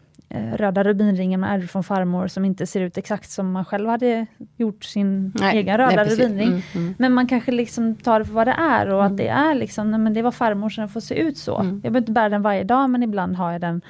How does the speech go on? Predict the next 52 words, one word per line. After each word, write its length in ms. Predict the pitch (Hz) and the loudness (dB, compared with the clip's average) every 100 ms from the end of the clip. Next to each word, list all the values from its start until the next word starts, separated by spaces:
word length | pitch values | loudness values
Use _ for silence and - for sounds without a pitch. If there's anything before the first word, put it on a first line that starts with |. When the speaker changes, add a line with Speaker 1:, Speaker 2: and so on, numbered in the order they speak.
| - - - | -18 -20 -4
Speaker 1:
Annars 360 | 226 190 180 | -2 0 -4
får 100 | - | -4
den 140 | 190 185 | -2 -2
vara 120 | 180 | -2
en 100 | 185 | -4
fin 240 | 220 202 | -4 -4
ask 240 | 196 - - | -4 -8 -14
på 80 | |
sängborden. 580 | - 247 226 220 226 262 262 - | -6 -2 0 0 -2 -4 -6 -8
Speaker 2:
Mm. 260 | 202 170 208 - - | -4 -2 -4 -14 -10
Speaker 1:
Och 140 | - 247 | 0 4
inte 320 | 233 208 269 | 4 4 0
att 80 | 285 | 2
man 200 | 262 254 | 2 2
så 100 | 233 | 2
här 100 | 208 | 2
mejlar 520 | 208 208 196 190 196 196 - - - - _ _ - | 2 2 2 2 2 -2 -16 -20 -20 -20 _ _ -12
en 380 | - 214 214 208 | -2 2 2 4
guldsmed 560 | 214 196 - 202 190 | 4 2 0 0 2
eller 360 | 196 185 185 180 | 2 2 2 0
kommer 260 | - 214 208 | -2 0 2
in 120 | 240 | 2
till 80 | 233 | 2
en 60 | |
guldsmed 280 | 202 185 190 | 2 0 0
då. 180 | 160 180 - _ _ - | -2 -2 -8 _ _ -10
Eh, 380 | 208 196 190 190 | -6 -4 -2 -2
och 140 | 208 | -4
så, 160 | 175 - 185 185 180 - | -4 0 2 4 2 2
ja, 100 | 233 | 2
men 140 | 208 | 4
hur 140 | 202 | 2
kan 140 | 208 214 | 0 0
jag 100 | 196 | 2
göra 140 | 208 | 4
om 260 | 247 262 226 | 4 6 4
den 140 | 202 | 2
här 180 | 196 165 | 0 -2
så 120 | 165 | -4
att 80 | 190 | -6
den 380 | 180 170 170 175 | -4 -4 -6 -10
blir 360 | - 190 190 190 | -8 -2 0 0
mer 180 | 190 190 | 0 0
modern? 480 | 208 214 - - - | 0 0 -2 -6 -10
Utan 220 | 196 202 | -6 -4
man 120 | 202 | -2
kanske 220 | 196 - | -4 -8
låter 280 | 208 220 226 | -10 -10 -8
det 120 | 220 | -8
få 280 | 202 202 214 | -10 -14 -8
vara 260 | 214 208 214 | -4 -2 0
Speaker 2:
Mm. 140 | 277 | -2